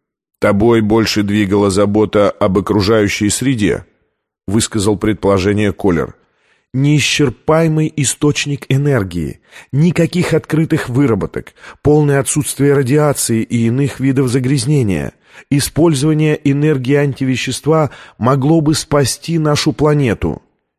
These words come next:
«Или уничтожить», саркастически фыркнул Колер.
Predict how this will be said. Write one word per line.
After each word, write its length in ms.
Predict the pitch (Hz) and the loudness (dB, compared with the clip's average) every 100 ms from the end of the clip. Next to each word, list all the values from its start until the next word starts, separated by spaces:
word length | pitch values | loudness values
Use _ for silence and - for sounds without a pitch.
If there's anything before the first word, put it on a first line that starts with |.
| _ | _
«Или 480 | 120 123 123 123 117 | 0 2 4 2 2
уничтожить», 1080 | 123 120 123 - - 110 98 82 71 - - _ _ _ - | 0 0 0 -2 -2 0 0 -2 -6 -10 -12 _ _ _ -10
саркастически 920 | - 107 - 104 - 139 - 117 117 | -4 -2 0 -2 0 -2 -2 -2 -2
фыркнул 480 | 107 104 87 98 101 | -2 -2 -2 0 -2
Колер. 460 | - 98 69 - | 0 0 0 -4